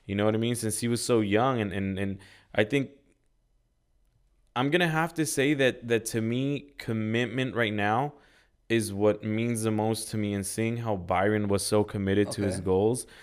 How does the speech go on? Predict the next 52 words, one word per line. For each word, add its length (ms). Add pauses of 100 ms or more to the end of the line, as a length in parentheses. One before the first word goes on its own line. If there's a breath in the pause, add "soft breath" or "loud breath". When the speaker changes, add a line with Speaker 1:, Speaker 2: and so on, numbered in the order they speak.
(260 loud breath)
Speaker 1:
And, 240
uh, 340
f-, 340
he's 240
still 260
working 340
out, 180
bro. 220
He 100
hasn't 300
Speaker 2:
Oh, 40
yeah, 60
Speaker 1:
taken 160
a 80
Speaker 2:
nonstop. 60
Speaker 1:
day 80
Speaker 2:
He's 80 (140)
Speaker 1:
off. 40
Speaker 2:
like 140
Speaker 1:
This 160
Speaker 2:
in, 40
Speaker 1:
guy's 100
Speaker 2:
he's 80
like 160
in 140
year 260 (140)
two, 480
day 480 (120)
one 220
hundred 260
seventy-five. 580
Speaker 1:
Damn, 100
I 60
don't 180
know, 120
Speaker 2:
I 40
don't 120
even 180
Speaker 1:
dude, 80
but 80
Speaker 2:
know. 60
Speaker 1:
he's, 220
he's, 220 (360 loud breath)
his 200
commitment 540 (500)
and, 260
um, 460 (760)
seeing 380
that 120
he's 200
made 320
it 280